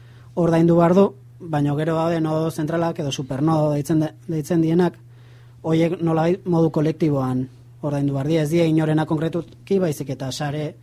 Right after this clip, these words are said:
sarean parte hartzen dugun guztienak, orduan asmatu behar ditugu formulak hori ordaintzeko, eta orain egin duguna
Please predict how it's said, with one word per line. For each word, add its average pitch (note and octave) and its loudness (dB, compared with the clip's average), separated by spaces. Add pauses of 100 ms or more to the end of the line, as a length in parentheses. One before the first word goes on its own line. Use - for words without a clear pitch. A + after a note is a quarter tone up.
(420)
sarean D3 4
parte D3+ 2
hartzen D3+ 2
dugun D#3 4
guztienak, D3 0
orduan D3 0
asmatu D#3+ 0
behar D3 0
ditugu D#3+ 0
formulak D#3 2 (640)
hori D3 2
ordaintzeko, C#3 0
eta B2+ -6
orain C#3+ 0
egin D#3 2
duguna D#3 2